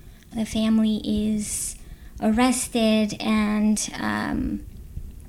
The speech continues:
sent to a concentration camp in Belgrade,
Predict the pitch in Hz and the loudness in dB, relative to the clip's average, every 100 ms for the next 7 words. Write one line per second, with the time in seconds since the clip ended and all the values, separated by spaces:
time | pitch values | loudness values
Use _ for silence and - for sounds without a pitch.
0 | - - - - 233 220 220 - - 240 | -10 -8 -8 -4 2 4 2 0 2 4
1 | 220 214 220 214 202 247 247 240 220 196 | 4 2 4 4 4 4 4 4 0 -2
2 | - - - 214 208 226 214 165 131 95 | -4 -6 -4 -4 -2 -2 -2 -4 -4 -6